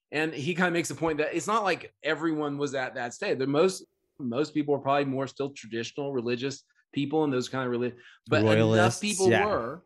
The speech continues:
Speaker 2: Yeah.
Speaker 1: enough people had those values that you had a critical mass where you were able to con-,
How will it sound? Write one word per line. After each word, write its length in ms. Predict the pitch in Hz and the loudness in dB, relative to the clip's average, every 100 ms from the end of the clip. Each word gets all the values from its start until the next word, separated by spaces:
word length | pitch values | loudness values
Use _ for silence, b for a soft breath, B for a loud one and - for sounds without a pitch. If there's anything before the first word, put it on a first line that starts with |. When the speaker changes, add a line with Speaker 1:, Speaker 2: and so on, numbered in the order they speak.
| _ | _
Speaker 2:
Yeah. 240 | 120 104 95 - _ | 0 2 -4 -12 _
Speaker 1:
enough 380 | - 156 180 190 | -6 -2 -2 -2
people 340 | 196 202 180 156 | -4 -2 0 0
had 300 | 127 165 165 | 0 -2 0
those 180 | 160 | -2
values 760 | 135 131 120 127 135 170 214 - | 0 -2 -2 -6 -8 -10 -12 -8
that 260 | 147 143 143 | -2 -2 -2
you 200 | 143 139 | -6 -6
had 120 | 135 | -4
a 60 | 147 | -4
critical 320 | 165 170 170 | 0 0 0
mass 380 | 156 143 156 - | -2 -2 -4 -6
where 80 | 139 | -2
you 40 | |
were 40 | 147 | 0
able 220 | 156 143 | 0 -4
to 40 | 127 | -10
con-, 220 | 139 131 | -10 -10